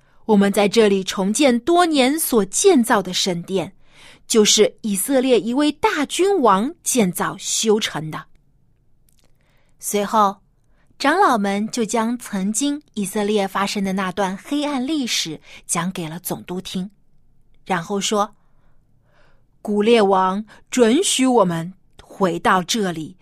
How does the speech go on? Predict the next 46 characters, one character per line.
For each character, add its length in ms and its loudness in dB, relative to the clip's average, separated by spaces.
建 260 4
造 240 -2
上 340 -2
帝 140 -12
的 120 -16
圣 300 -8
殿。 280 -12
他 340 -2
还 180 -4
将 360 2
巴 240 -2
比 180 0
伦 260 -2
王 380 0
尼 160 0
布 160 0
甲 240 -2
尼 240 -2
撒 340 -2
所 200 -6
抢 400 0
走 200 2
的 180 -2
圣 240 -2
殿 180 -2
中 160 -4
的 120 -4
器 340 0
皿 320 0
也 220 0
都 160 0
归 260 4
还 340 -4
给 160 -8
了 100 -6
我 160 -2
们， 260 -10
交 240 2
给 160 -6
省 380 -4
长 280 -6
舍 340 -4
巴 240 -8
撒。 280 -6
请 280 4
您 260 0